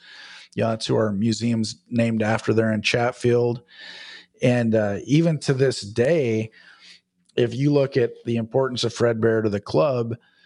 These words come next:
um, you know, our trust fund, if you get to a certain level of donor, you reach the Fred Bear Society. So there's a lot of,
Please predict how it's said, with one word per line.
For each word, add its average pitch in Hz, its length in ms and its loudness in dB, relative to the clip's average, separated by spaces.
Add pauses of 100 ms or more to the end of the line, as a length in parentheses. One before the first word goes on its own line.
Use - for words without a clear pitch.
(440)
um, 107 500 -4 (260)
you 120 160 -4
know, 120 120 2
our 135 180 2
trust - 500 -2
fund, 113 480 -2 (160)
if 113 220 -6
you 135 80 -2
get 143 280 0
to 123 140 0
a 110 60 0
certain 139 380 -4
level 123 420 2
of 104 180 -6
donor, 117 540 -2 (400)
you 117 200 -4
reach 123 360 0
the - 60 -6
Fred 117 340 0
Bear 127 240 2
Society. 76 580 -6
So - 220 -6
there's 120 240 0
a 113 80 0
lot 120 420 0
of, 117 420 -4